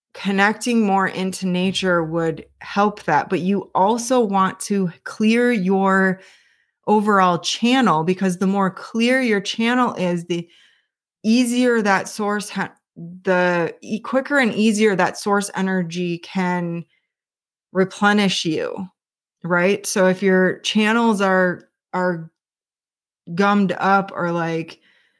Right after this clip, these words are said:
filled with static, even if you're walking in nature, you are gonna get replenished, but not to the, uh, f-, point that you could be.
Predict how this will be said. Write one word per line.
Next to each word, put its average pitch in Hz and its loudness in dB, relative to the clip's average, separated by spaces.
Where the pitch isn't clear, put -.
filled 233 0
with 208 0
static, 190 0
even 226 2
if 233 -2
you're 208 0
walking 196 0
in 165 -4
nature, 196 -2
you 190 -2
are 202 2
gonna 220 0
get 196 -2
replenished, 214 -2
but 185 -2
not 190 0
to 214 -2
the, 190 2
uh, 175 -2
f-, - -10
point 240 0
that 170 0
you 185 0
could 214 -2
be. - -10